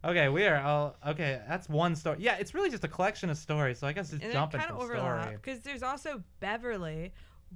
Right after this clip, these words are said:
Speaker 2: "What's your last name?" "Well,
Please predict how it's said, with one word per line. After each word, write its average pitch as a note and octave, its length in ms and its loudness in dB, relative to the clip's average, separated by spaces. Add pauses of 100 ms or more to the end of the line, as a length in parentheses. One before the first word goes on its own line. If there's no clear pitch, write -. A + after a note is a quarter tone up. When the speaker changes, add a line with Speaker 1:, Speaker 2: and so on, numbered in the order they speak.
(240)
Speaker 2:
"What's G#3+ 420 -6
your C4 180 -6
last C4+ 440 -2
name?" E3+ 340 -6 (320)
"Well, B3+ 540 0